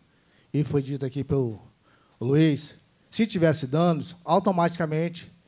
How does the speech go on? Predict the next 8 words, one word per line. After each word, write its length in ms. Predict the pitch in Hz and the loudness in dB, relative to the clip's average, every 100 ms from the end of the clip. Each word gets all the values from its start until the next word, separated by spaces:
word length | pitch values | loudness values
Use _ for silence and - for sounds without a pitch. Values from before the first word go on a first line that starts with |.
| _ | _
isso 300 | - 156 - | 0 0 2
já 140 | 156 160 | 2 2
teria 400 | 165 165 156 165 | 2 0 2 0
sido 420 | - 160 143 143 - _ - | 0 -2 -2 -4 -10 _ 0
ocultado 840 | 170 170 170 165 151 160 160 180 - - _ _ _ _ _ _ | 2 2 2 2 2 2 0 -2 -4 -20 _ _ _ _ _ _
e, 300 | 165 190 220 214 _ _ | -4 -2 -4 -8 _ _
como 260 | - 214 202 | -8 -4 -4
sempre, 440 | - 170 131 - | -4 -6 -6 -12